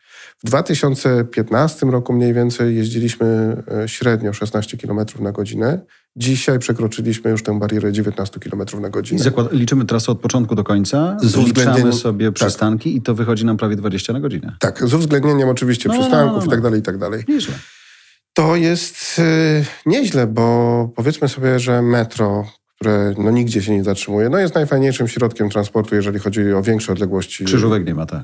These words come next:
Speaker 1: No, no, nie ma krzyżówek, nie zatrzymuje się na skrzyżowaniach i tak dalej. To jest jakieś trzydzieści kilometrów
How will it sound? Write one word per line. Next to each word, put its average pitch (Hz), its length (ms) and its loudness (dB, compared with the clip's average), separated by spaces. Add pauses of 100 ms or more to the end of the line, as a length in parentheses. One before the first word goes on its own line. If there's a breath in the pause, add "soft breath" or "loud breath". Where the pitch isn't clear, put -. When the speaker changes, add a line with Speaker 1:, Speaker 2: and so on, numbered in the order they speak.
Speaker 1:
No, 127 200 2
no, 135 140 0
nie 156 100 4
ma 156 100 2
krzyżówek, 143 440 2
nie 135 100 2
zatrzymuje 131 420 0
się 131 120 0
na 127 80 4
skrzyżowaniach 120 500 0
i - 40 -14
tak 104 120 -2
dalej. 110 260 0
To - 400 -10
jest 135 100 -2
jakieś 117 200 -4
trzydzieści 107 400 -2
kilometrów 95 300 -6